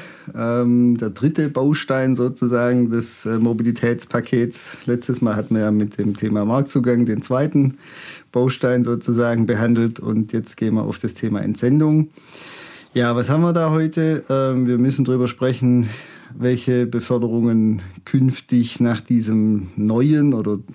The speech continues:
ja, speziellen Regime hier entsendepflichtig sind. Da gibt's dann natürlich auch wieder Ausnahmen davon.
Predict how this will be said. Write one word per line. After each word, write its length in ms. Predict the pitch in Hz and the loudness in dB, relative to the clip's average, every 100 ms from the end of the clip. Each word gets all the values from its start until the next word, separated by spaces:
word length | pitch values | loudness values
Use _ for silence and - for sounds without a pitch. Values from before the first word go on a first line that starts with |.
| - | -10
ja, 300 | 101 107 104 | -4 -2 -4
speziellen 680 | 98 - 104 - 120 135 147 | -8 -6 -6 -2 0 2 2
Regime 580 | 120 113 - 143 190 190 - - - - - - | 2 0 2 4 4 2 -2 -18 -18 -18 -20 -4
hier 320 | - 139 135 | 0 2 2
entsendepflichtig 1000 | 127 120 139 139 127 - 123 - 110 - | 0 0 2 0 -2 -2 -2 -2 -8 -2
sind. 520 | 143 196 226 233 - - - - - | 2 4 4 -2 -16 -20 -20 -20 -10
Da 100 | 123 | -4
gibt's 260 | 123 160 - | -2 -2 0
dann 100 | 135 | 0
natürlich 500 | 127 123 143 135 101 | 0 0 0 0 -2
auch 240 | 113 107 | -6 -2
wieder 560 | 117 117 113 110 107 95 | 0 0 0 0 -2 -4
Ausnahmen 680 | 127 151 180 170 160 170 175 | 0 0 2 0 0 2 2
davon. 520 | 175 175 175 185 185 | 0 0 0 2 0